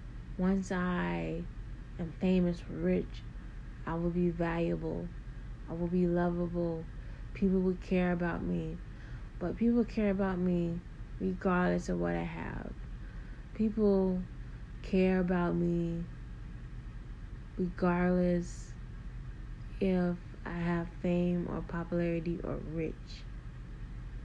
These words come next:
I have this fucked up thinking, and I have to actively remind myself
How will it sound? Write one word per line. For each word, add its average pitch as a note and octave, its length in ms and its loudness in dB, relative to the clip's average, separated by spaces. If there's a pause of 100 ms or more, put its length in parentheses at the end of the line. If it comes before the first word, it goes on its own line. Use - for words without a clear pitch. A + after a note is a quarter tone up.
(360)
I F3 100 0
have F3 360 4
this E3+ 220 0
fucked - 480 0
up F3+ 160 2 (200)
thinking, F3 680 0 (520)
and E3+ 140 0
I E3+ 60 0
have E3+ 340 -2
to - 200 -2 (140)
actively F3+ 840 0 (680)
remind E3+ 580 4
myself D#3+ 680 -2